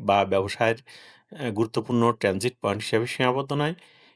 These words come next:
এটি সামাজিক এবং সাংস্কৃতিক যোগাযোগের কেন্দ্রও। এই সড়ক দিয়ে যাত্রা করে প্রিয়জনের সঙ্গে মিলিত হয় উত্তরবঙ্গের মানুষ। দর্শক, বর্তমানে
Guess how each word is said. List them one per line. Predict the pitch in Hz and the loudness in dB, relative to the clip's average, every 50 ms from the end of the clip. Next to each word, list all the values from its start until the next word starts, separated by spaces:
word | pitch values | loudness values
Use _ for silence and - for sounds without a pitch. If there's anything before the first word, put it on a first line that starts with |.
| _ _ | _ _
এটি | - 131 127 131 | 0 2 2 2
সামাজিক | 135 - - 127 120 117 113 113 117 113 110 - | 0 0 2 4 4 4 4 2 -2 -4 -2 -2
এবং | 107 98 101 98 | -4 -4 -2 -4
সাংস্কৃতিক | - - - 117 113 - - 113 - - 104 | -6 -4 -2 -4 -4 -4 -8 -10 -10 -8 -8
যোগাযোগের | 98 101 95 104 95 92 98 95 95 | -8 -6 -4 -2 -2 -2 -2 -4 -6
কেন্দ্রও। | - - 104 95 90 90 92 101 - 113 98 87 - _ _ _ _ _ _ _ _ _ _ _ | -6 -6 -6 -6 -4 -4 -4 -4 -4 -4 -6 -6 -10 _ _ _ _ _ _ _ _ _ _ _
এই | - 104 | -4 -4
সড়ক | - - 127 117 117 113 | 0 2 4 4 4 2
দিয়ে | 113 117 123 131 143 156 | 2 0 2 2 0 -2
যাত্রা | - 101 98 90 - - - 98 | -2 -2 -2 -2 -2 -4 -6 -4
করে | - 107 101 104 104 107 - | -4 -2 0 0 0 -2 -2
প্রিয়জনের | - _ _ 101 95 95 87 92 92 92 - - | -8 _ _ -6 -4 -4 -4 -4 -4 -6 -6 -6
সঙ্গে | - 95 95 | -4 -6 -4
মিলিত | 92 92 92 90 90 85 - 95 | -4 -4 -4 -6 -6 -8 -8 -4
হয় | 92 98 110 139 | -2 0 0 0
উত্তরবঙ্গের | 143 113 98 - - 98 87 87 87 85 90 90 | -4 -8 -10 -8 -6 -6 -6 -6 -6 -6 -6 -4
মানুষ। | 92 92 95 90 87 - - - - - _ _ _ _ _ _ | -2 -2 -2 -2 -4 -4 -6 -10 -12 -16 _ _ _ _ _ _
দর্শক, | 139 143 - 190 185 185 - - | 4 6 6 6 4 2 0 4
বর্তমানে | 127 123 127 - 143 143 135 139 139 | 6 6 6 6 6 2 4 4 4